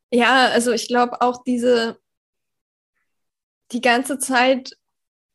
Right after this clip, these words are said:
dass halt immer wieder die, irgendwelche Fragen hochkommen oder man irgendwie entscheidet, also da, jetzt kommt noch dazu, ich bin noch eine, ich bin ein Zwilling, <laughs> Twin-Zwilling, also und ich bin auch sehr, sehr stark zwillingsbetont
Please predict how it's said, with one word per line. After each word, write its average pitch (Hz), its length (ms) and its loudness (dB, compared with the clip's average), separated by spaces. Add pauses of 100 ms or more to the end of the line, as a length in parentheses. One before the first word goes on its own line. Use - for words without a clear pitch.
(260)
dass 254 200 -6
halt 269 160 -4
immer 254 260 -2
wieder 240 280 0
die, 220 180 -12
irgendwelche 240 440 0
Fragen 233 500 -2
hochkommen 233 420 -4
oder 233 160 2
man 233 260 0
irgendwie 247 420 -2
entscheidet, 220 540 -2
also 214 320 -6 (380)
da, 220 120 -2
jetzt 233 340 2
kommt 233 220 0
noch 220 160 -2
dazu, 220 340 -4
ich 233 240 -2
bin 220 360 -4 (460)
noch 214 340 -2
eine, 208 340 -6
ich - 200 -10
bin 214 140 -2
ein 208 60 -6
Zwilling, 247 480 -2 (680)
<laughs> 269 120 -10
Twin-Zwilling, 254 600 -4 (280)
also 240 180 0
und 233 160 -4
ich - 120 -18
bin 240 160 0
auch 208 100 -2
sehr, 214 220 -4
sehr 202 140 -6
stark 202 360 -8
zwillingsbetont 214 840 -8